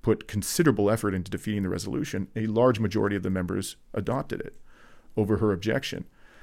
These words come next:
And the next day, she, uh, threatened on national television on the C B C to resign.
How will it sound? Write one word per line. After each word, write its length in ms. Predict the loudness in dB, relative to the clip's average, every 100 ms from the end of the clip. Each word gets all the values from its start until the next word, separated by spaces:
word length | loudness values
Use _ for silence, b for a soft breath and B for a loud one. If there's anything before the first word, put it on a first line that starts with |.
| b b b 2
And 140 | 6 8
the 60 |
next 280 | 8 8 10
day, 420 | 10 12 10 4 -2 -10
she, 720 | -8 2 4 6 4 2 0 -4
uh, 380 | -2 0 0 -2
threatened 440 | 6 6 8 6 6
on 160 | 6
national 380 | 4 4 2 0
television 400 | 2 2 2 0
on 80 | -2
the 80 | -2
C 140 | -2
B 100 | -2
C 180 | -2 -2
to 60 | -2
resign. 440 | 0 0 0